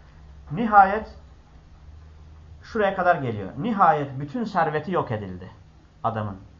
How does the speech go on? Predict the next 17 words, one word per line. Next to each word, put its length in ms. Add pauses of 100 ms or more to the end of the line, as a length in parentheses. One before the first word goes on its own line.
(100)
Nihayet 500
bütün 240
serveti 440
yok 200
edildi. 280 (560)
Bu 140
sebepten 720
onun 260
için 280
harcadıklarına 1120 (200)
pişmanlık 680
duyarak 480
ellerini 500
ovuşturmaya 680
başladı. 320 (2250)
Şimdi 180
bu 240